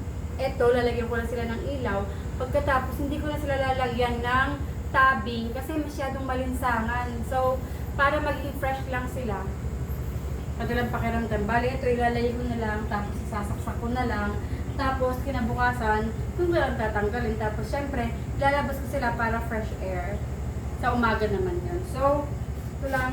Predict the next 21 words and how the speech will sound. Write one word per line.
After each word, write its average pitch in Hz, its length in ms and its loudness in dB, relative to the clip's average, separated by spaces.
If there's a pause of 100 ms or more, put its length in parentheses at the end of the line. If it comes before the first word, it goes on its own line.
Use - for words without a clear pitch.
(140)
Samahan 262 320 2
nyo - 80 2
lang 254 80 0
ako 254 240 -2
maglagay 240 480 2
nitong 226 240 -2 (160)
ilaw. 196 320 -2 (1300)
Kailangan 311 560 4
walang, 294 320 4
ano, 285 160 2
walang 262 320 0
bababang, 254 480 2 (640)
ano 254 160 -2
dito, 247 560 0
wire. 240 480 4 (340)
Kasi 254 480 -2
si - 80 -4
Amboy, 226 800 2 (960)
masyado 254 240 2
siyang 254 240 2
mabait 240 320 4